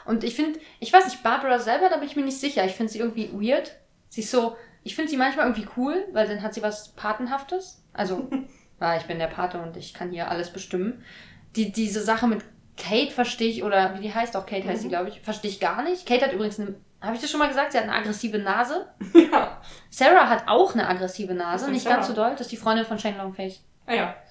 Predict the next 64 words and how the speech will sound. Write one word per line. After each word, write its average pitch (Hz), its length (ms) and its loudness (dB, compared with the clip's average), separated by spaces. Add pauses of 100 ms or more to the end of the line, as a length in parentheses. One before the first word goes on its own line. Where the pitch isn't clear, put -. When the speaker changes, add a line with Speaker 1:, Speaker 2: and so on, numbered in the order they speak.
(380)
Speaker 1:
Die 285 60 4
hat 339 80 6
auch 370 100 4
so - 80 -2
ein 262 60 2
bisschen 190 220 -2
so 175 60 -4
eine 170 100 -4
aggressive 180 380 -6
Nase, 175 260 -8
vielleicht 185 240 -10
ihre 185 120 -8
Tochter, 196 300 -8
aber 185 140 -2
das - 100 -4
glaube 196 160 4
ich 202 60 -4
nicht, 185 160 -4
weil 185 100 2
sie 180 180 -10
zieht - 180 -12
ja 190 100 -4
zu, 185 180 -10
näher 202 400 -6
zur 202 120 -8
Familie. 190 380 0
Speaker 2:
Ich 175 80 -6
mag 220 120 2
Speaker 1:
Entweder 185 180 -2
Speaker 2:
die 240 60 -4
Speaker 1:
der 254 100 2
Speaker 2:
erste 277 180 -4
Speaker 1:
hier. 381 180 0
Speaker 2:
Kette 277 140 2
von, 220 360 -6 (460)
<laughs> - 440 -20
ich - 80 -16
mag 233 160 -4
die 226 100 -10
erste 208 300 -6
Kette 233 220 -4
von 190 460 -8 (300)
Kate 175 280 -8
nicht. 180 260 -14 (520)
Sie 220 100 -18
trägt 226 260 -8
so 226 80 -2
einen 202 300 -6
Kreis - 640 -8 (200)
als 226 180 -10
Kette 262 380 -8
und 208 140 -12
ich - 80 -18
habe 208 100 -10
die 214 60 -14
ganze 220 180 -8
Zeit 254 100 -2
das - 100 -18
Gefühl, - 300 -12
ich 240 140 -10
muss 214 140 -12
meinen 214 200 -10
Zeigefinger 233 520 -8
nehmen 233 280 -10